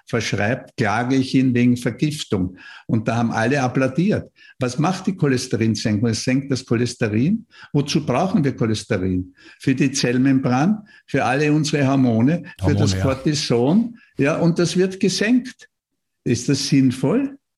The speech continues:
Speaker 1: Ich glaube nicht. Ja. Also
Speaker 2: Nein.
Speaker 1: das nur am Rande. Äh, aber jedenfalls, je mehr N A D H und, äh, die Zelle hat, da hat sie auch mehr A T P, desto besser funktioniert sie. Äh, zum Beispiel Krebszellen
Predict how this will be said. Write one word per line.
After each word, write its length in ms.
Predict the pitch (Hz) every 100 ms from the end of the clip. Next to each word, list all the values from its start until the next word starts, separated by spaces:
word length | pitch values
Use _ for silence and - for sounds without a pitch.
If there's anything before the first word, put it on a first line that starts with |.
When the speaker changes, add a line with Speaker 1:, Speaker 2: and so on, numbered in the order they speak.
| _ _ _ -
Speaker 1:
Ich 120 | 127
glaube 300 | 110 127 180
nicht. 420 | 262 220 90 - - _ -
Ja. 340 | 117 107 - _ _ - -
Also 200 | 127 -
Speaker 2:
Nein. 80 |
Speaker 1:
das 220 | 147 131 160
nur 160 | 151
am 160 | 139 139
Rande. 480 | 135 139 107 92 - - -
Äh, 280 | 127 120 120
aber 160 | 123 135
jedenfalls, 500 | 151 151 143 139 143
je 100 | 143
mehr 480 | 135 123 139 185
N 140 | 147 143
A 80 | 127
D 160 | 127
H 380 | 104 113 143 -
und, 300 | 170 127 - - -
äh, 180 | 131
die 180 | 120 156
Zelle 300 | - 127 120
hat, 280 | 110 165 -
da 120 | 120
hat 200 | 120 123
sie 120 | - 123
auch 160 | 107
mehr 260 | 120 120 113
A 80 | 117
T 200 | 123 107
P, 440 | - 117 190 - _ - - -
desto 260 | 135 - 127
besser 380 | 143 131 -
funktioniert 760 | 127 127 123 - 127 113 139 143
sie. 240 | - 226 - -
Äh, 260 | - 120 127
zum 160 | - 139
Beispiel 340 | 131 127 127
Krebszellen 840 | 123 123 170 - - 165 151 120